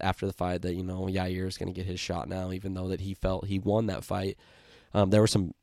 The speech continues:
battering going back and forth between Islam and Volk. After the fight, Islam and Volk both said they rewatched it back. Volk thought he won three rounds to two, and then Islam said something dumb like, "You only, I only seen you win one minute," or something, and it was like, "Yeah, that's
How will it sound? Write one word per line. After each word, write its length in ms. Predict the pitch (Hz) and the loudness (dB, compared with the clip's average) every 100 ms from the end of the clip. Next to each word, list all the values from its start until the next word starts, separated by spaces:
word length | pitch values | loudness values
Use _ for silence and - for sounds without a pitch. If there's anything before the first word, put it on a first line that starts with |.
| - _ _ _ | -20 _ _ _
battering 480 | 117 110 117 117 117 | 6 8 8 8 8
going 180 | 113 110 | 6 6
back 160 | 107 | 2
and 100 | 113 - | 0 4
forth 220 | 113 107 | 4 4
between 220 | - 104 | 0 0
Islam 340 | 104 104 101 | 2 4 4
and 100 | 98 | 2
Volk. 360 | 95 101 107 - - - | 2 2 2 -6 -2 2
After 220 | 120 135 | 4 2
the 60 | 123 | 2
fight, 360 | 135 127 127 | 4 4 2
Islam 460 | 113 113 107 110 107 _ _ - | 0 0 0 -2 -8 _ _ -4
and 140 | 104 | 2
Volk 260 | 98 107 - | 6 6 6
both 160 | 107 - | 0 2
said 120 | 104 | 2
they 120 | 101 | 4
rewatched 420 | 101 101 98 - | 2 2 0 -2
it 80 | - | -2
back. 300 | 107 104 98 | 0 0 -2
Volk 200 | 101 98 | -4 -2
thought 200 | 92 95 | 0 0
he 60 | 95 | 2
won 220 | 98 95 | 0 0
three 220 | 104 98 | 0 2
rounds 320 | 98 95 95 | 2 0 -4
to 60 | - - | -10 2
two, 400 | 156 151 147 139 - - _ _ - | 6 6 6 2 -8 -20 _ _ -2
and 140 | 104 | 2
then 300 | 98 95 98 - _ | 4 2 0 -8 _
Islam 280 | 147 165 143 | 4 6 6
said 220 | - 120 | 4 2
something 260 | - 123 107 | 4 2 2
dumb 280 | 98 98 101 | 2 2 2
like, 240 | 98 92 | 0 2
"You 140 | 113 110 | 4 6
only, 320 | 107 101 101 | 4 0 -2
I 100 | 104 | 0
only 240 | 107 104 | 0 0
seen 280 | 98 113 101 | -2 -2 -2
you 120 | 101 | -2
win 220 | 98 98 98 | 0 0 2
one 240 | 98 92 | 2 2
minute," 280 | 95 92 92 | -2 -4 -6
or 60 | |
something, 340 | 92 92 90 95 | -4 -4 -2 -2
and 100 | 92 | 0
it 40 | 92 | 0
was 120 | 92 | 0
like, 200 | 90 - | -2 2
"Yeah, 240 | 151 131 | 4 6
that's 360 | 110 107 - | 6 2 0